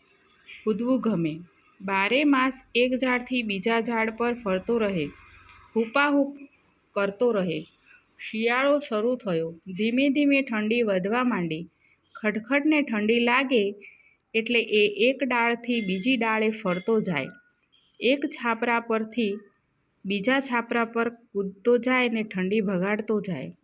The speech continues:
ખટખટ એક ઘર પાસે અચરજ જોયું.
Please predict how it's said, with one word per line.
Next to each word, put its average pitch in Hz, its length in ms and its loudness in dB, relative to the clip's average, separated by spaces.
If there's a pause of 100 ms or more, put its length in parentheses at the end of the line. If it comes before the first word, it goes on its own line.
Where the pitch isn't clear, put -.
(460)
ખટખટ 208 540 -4
એક 269 440 0
ઘર 226 280 -2
પાસે 208 380 -4
અચરજ 220 600 -4
જોયું. 165 380 -4